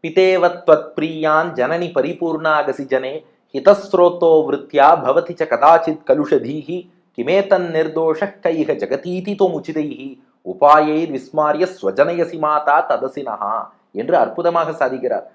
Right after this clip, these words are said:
அதாவது அவர் தந்தையாக இருந்து, அவர் அதுக்காக நமக்கு வந்து கருணை இல்லாதவர்னு அர்த்தம் இல்ல. அவர் பர்ஃபெக்டா ஒரு அட்மினிஸ்ட்ரேட்டர், நிர்வாகி எப்படி இருக்கணுமோ,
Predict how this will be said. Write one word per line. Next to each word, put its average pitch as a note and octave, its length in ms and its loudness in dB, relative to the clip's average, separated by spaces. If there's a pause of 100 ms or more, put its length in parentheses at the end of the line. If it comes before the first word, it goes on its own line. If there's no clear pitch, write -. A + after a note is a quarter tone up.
(140)
அதாவது D3+ 360 2
அவர் D3 220 4
தந்தையாக F3 580 4
இருந்து, A#2+ 680 -4 (180)
அவர் A#2+ 200 2
அதுக்காக D3+ 560 2 (480)
நமக்கு A#2+ 300 -2
வந்து B2+ 200 -2
கருணை E3+ 420 2
இல்லாதவர்னு D#3 500 4
அர்த்தம் C#3 280 -4
இல்ல. G2 420 -4 (240)
அவர் D3 300 2
பர்ஃபெக்டா G#3 600 0
ஒரு B2+ 120 4
அட்மினிஸ்ட்ரேட்டர், G3 840 2
நிர்வாகி F#3 520 2
எப்படி F3 320 -2
இருக்கணுமோ, C3+ 360 -6